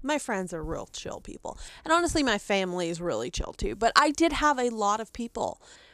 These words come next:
that were close to me that were like,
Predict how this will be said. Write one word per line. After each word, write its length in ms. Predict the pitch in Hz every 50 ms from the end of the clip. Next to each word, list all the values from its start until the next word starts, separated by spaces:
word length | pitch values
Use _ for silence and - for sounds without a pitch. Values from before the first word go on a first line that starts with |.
| _ _ -
that 460 | 196 190 214 202 190 185 - - - _ _ _ _ _ _ _
were 560 | - 202 214 214 208 202 196 190 - - - _ _ _ _ _ _ _ _ _ _ _ _ _ _ _ _ _ _ _ _ _ -
close 260 | - 226 - - -
to 120 | - - 220
me 260 | 180 - - - 202
that 120 | - 214 190
were 80 | 196
like, 240 | 202 196 185 - -